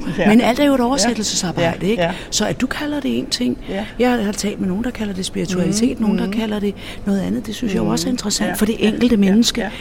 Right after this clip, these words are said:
Speaker 2: at det faktisk er et oversættelsesarbejde, vi skal gøre som
Speaker 1: Netop.
Speaker 2: mennesker.
Speaker 1: Og et analytisk arbejde, ikke? Altså,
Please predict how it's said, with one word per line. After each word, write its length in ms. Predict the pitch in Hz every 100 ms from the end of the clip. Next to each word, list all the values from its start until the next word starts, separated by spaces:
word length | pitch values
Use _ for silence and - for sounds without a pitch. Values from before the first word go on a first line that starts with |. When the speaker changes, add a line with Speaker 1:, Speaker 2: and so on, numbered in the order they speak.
| - - -
Speaker 2:
at 100 | 196
det 80 | 202
faktisk 440 | 196 226 262 -
er 160 | 208 214 -
et 100 | 202
oversættelsesarbejde, 1120 | - 196 254 - 220 202 175 175 170 175 165
vi 80 | 160
skal 160 | 156 160
gøre 200 | 156 185
som 120 | 220
Speaker 1:
Netop. 80 | 170
Speaker 2:
mennesker. 300 | 175 - 196
Speaker 1:
Og 80 | 170
et 100 | 165
analytisk 600 | 165 160 160 175 196 160
arbejde, 500 | 147 - 147 139 175
ikke? 160 | 185
Altså, 360 | 156 139 175